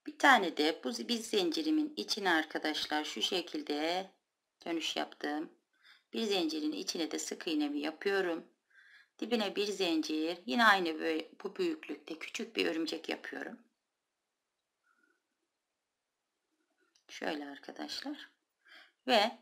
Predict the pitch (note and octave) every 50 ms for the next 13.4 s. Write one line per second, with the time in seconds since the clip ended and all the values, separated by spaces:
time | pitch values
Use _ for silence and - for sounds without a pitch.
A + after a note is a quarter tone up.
0 | _ _ _ _ _ _ _ _ _ _ - C#4 C4+ C4 G#3+ G#3+ F#3+ - - -
1 | - G3 - - A#3+ A#3 G3+ F3 E3+ F3+ F#3 F#3+ F#3 - F3+ E3+ E3 D#3+ D3+ -
2 | - - - - - _ _ _ _ _ _ _ _ _ E3 D#3+ D#3 D3+ C#3+ C#3
3 | - C#3 C3+ C3+ C3+ C3+ - - E3 E3 - F#3+ F#3+ F3 F3+ F3+ F3 - - -
4 | C#4 B3+ A#3+ B3 A#3+ A#3+ A#3+ A#3 - A3 G#3+ G#3+ A3+ - - - - - - -
5 | - - _ _ _ _ _ _ - A#3 A#3 A#3 A#3+ B3 A#3+ A#3+ - - - G3+
6 | F#3+ G3 - G#3 G3+ G3+ G3+ G3 G3 G3 - _ - G#3+ G3+ - - - F3+ E3
7 | D#3 D#3 D3+ D3 D3 - - D#3 D#3+ F3 - - G3 F#3 F#3+ F#3+ F#3 F#3 F3+ F3+
8 | - - _ _ _ - - _ _ _ _ _ _ - F3+ F3+ F3+ F3+ E3 F3+
9 | F#3 F#3+ F#3 A#3 A#3 A#3 - - F3 E3+ - - - - - - - C#3 C#3 C#3
10 | C#3 - - - - - - D#3+ D#3 D3 D3 D3 D#3 E3 F3 F#3 - - _ _
11 | _ _ _ _ _ _ _ _ - - - - - G3 F#3+ F#3+ F#3+ F#3+ F#3+ -
12 | _ _ _ _ _ _ - - _ _ _ _ - F#3 - - A3+ G3+ F3+ D#3+
13 | D3+ C#3+ D3+ E3+ F3 - -